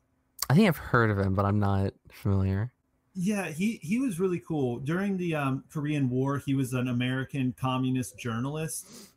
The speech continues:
Speaker 2: and he was in, um, the D P R K, or, and he was, um, just writing about the, a lot about the negotiations that were going on between, um, Ameri-, the United
Speaker 1: Do you know what
Speaker 2: States and the
Speaker 1: paper he's
Speaker 2: D P R K.
Speaker 1: from?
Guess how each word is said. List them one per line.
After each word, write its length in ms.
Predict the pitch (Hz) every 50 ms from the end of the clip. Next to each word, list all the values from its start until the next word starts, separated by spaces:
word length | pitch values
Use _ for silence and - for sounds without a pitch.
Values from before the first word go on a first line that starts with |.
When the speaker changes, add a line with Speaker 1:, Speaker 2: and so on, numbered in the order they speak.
| - -
Speaker 2:
and 180 | 147 135 131
he 140 | 117 151 160
was 360 | 156 147 139 127 117 113 - _ _ _ _ _ _ _ _ _ -
in, 360 | 151 151 175 202 220 214 - -
um, 340 | 143 135 131 123 117 123 120
the 80 | 135 131
D 180 | 120 127 135
P 160 | 123 - 135 131
R 100 | 123 117
K, 340 | - 120 120 117 117 113
or, 300 | 107 117 117 117 110 - _ _ _ _ - 107 92
and 260 | 160 151 135 127 123
he 160 | 123 151 151
was, 220 | 143 139 131 113 120
um, 380 | 123 120 113 110 110 110 107 - _ _ _ _ _ _ _ _ _ _ _ _ _ _ -
just 180 | 160 190 196 156
writing 340 | 139 143 147 151 165 160 147
about 340 | 135 131 139 139 147 -
the, 140 | 135 131 139 -
a 60 | - 151
lot 180 | 143 151 160
about 180 | 151 143 131 -
the 80 | 131
negotiations 920 | 123 123 123 117 131 135 135 - - 131 123 117 120 131 - - 156 151 131
that 100 | 151 151
were 100 | 123 151
going 280 | 127 135 139 143 143 139
on 200 | 139 143 147 139
between, 480 | 123 113 - - 123 123 127 135 - - _ _ -
um, 300 | 127 120 117 113 113 110 - _ _ -
Ameri-, 440 | 151 135 131 143 151 151 147 143 - _ -
the 220 | 131 127 123 120
United 280 | 123 127 139 135 131 127
Speaker 1:
Do 60 | 117
you 20 |
know 100 | 123 139
what 100 | 139 117
Speaker 2:
States 100 | - -
and 100 | - 120
the 60 | 104 104
Speaker 1:
paper 240 | 120 123 135 143
he's 140 | 151 165 170
Speaker 2:
D 60 | -
P 60 | 127 180
R 80 | 180
K. 0 |
Speaker 1:
from? 180 | 196 208 226